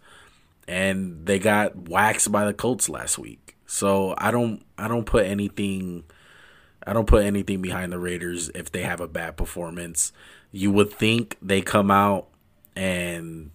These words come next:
play hard, new defense coordinator. Maybe they're taking pride in that, taking it personal that they got another guy fired.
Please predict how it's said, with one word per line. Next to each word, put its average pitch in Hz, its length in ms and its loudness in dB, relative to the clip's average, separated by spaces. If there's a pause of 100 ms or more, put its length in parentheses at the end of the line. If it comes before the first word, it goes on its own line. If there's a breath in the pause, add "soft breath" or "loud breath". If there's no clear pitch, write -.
play 98 220 6
hard, 90 580 2 (760)
new 92 220 -4
defense 95 360 -4
coordinator. 90 800 -4 (720 soft breath)
Maybe 90 300 -4
they're 90 160 -4
taking 92 340 -2
pride 92 340 2
in 90 120 -4
that, 90 260 -2
taking 90 280 -2
it 87 140 -6
personal 92 520 4
that 82 360 -6
they 85 120 -6
got 87 200 -4
another 87 340 -8
guy 87 340 -6 (180)
fired. 90 640 2